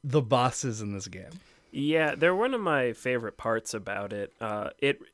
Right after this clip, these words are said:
Speaker 2: another thing that made me think Castlevania, or even more generally, maybe just, uh, like, P S one era sprite-based games like this, is they always, like,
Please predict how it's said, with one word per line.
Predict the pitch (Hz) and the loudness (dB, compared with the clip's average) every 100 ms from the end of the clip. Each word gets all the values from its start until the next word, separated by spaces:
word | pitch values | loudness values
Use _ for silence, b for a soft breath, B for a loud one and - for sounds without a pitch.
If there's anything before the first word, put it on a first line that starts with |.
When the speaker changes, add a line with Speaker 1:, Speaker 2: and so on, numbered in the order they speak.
| _ _ - | _ _ 0
Speaker 2:
another | 151 180 170 | 4 4 4
thing | 160 147 | 0 0
that | 131 | 2
made | 123 120 | 0 0
me | 120 | -4
think | - 113 113 - - | -4 -4 -6 -8 -4
Castlevania, | 113 110 113 107 113 113 107 104 101 | -4 -4 -6 -4 -4 -4 -4 -4 -4
or | - 110 | -2 -2
even | 110 107 | -4 -6
more | 120 117 | -2 -2
generally, | 113 110 110 110 110 107 | 0 -4 -4 -4 -4 -4
maybe | 107 107 107 | -6 -6 -6
just, | 104 104 - 110 | -4 -6 -6 -6
uh, | 101 98 98 - _ _ _ _ _ | -4 -4 -4 -8 _ _ _ _ _
like, | 117 110 - | -2 -2 -2
P | 123 117 | 0 0
S | 104 117 | 0 -4
one | 107 104 | -4 -2
era | - 110 110 107 107 101 98 - - _ | -2 -2 0 0 -2 -2 -4 -8 -20 _
sprite-based | - - 110 117 135 131 139 - | -12 -4 -2 -2 0 0 -2 -4
games | 139 139 143 | -2 -2 -2
like | 147 143 | -2 0
this, | 156 156 - - b b b b | -2 -2 -4 -12 b b b b
is | 127 | 2
they | 139 | 6
always, | 139 135 131 127 123 | 6 6 2 0 0
like, | 123 113 | 0 0